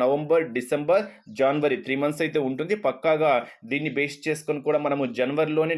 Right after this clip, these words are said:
డిఎస్సి ఎగ్జామ్స్ జరగడానికి ఆస్కారం ఉంది అని మాత్రము చెప్పగలము. But అఫీషియల్‌గా అయితే ఇంకా ఎటువంటి డీటెయిల్స్ అయితే రాలేదు. ఇది మాత్రం క్లారిటీగా చెప్పగలము. మీ ప్రిపరేషన్‌లో మీరు ఉండండి, బాగా ఫోకస్ చేయండి.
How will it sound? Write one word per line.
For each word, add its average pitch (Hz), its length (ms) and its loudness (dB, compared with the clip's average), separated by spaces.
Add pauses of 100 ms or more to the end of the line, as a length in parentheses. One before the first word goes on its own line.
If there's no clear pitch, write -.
డిఎస్సి 143 420 -2
ఎగ్జామ్స్ 139 380 -2 (120)
జరగడానికి 135 460 0 (100)
ఆస్కారం 139 440 -2
ఉంది 131 240 0
అని 139 160 -2
మాత్రము 147 340 0 (260)
చెప్పగలము. 127 520 2 (280)
But 214 120 0 (120)
అఫీషియల్‌గా 185 540 -2
అయితే 156 200 -2 (260)
ఇంకా 170 280 -4 (200)
ఎటువంటి 156 380 -2 (100)
డీటెయిల్స్ 143 440 -2
అయితే 127 200 0 (360)
రాలేదు. 120 600 2 (480)
ఇది 147 200 -4
మాత్రం 139 240 -2 (100)
క్లారిటీగా 127 460 0
చెప్పగలము. 131 460 0 (260)
మీ 131 80 0 (100)
ప్రిపరేషన్‌లో 185 540 -4
మీరు 156 160 -4
ఉండండి, 156 280 -4 (140)
బాగా 160 300 -2 (120)
ఫోకస్ 156 340 -6
చేయండి. 143 340 -2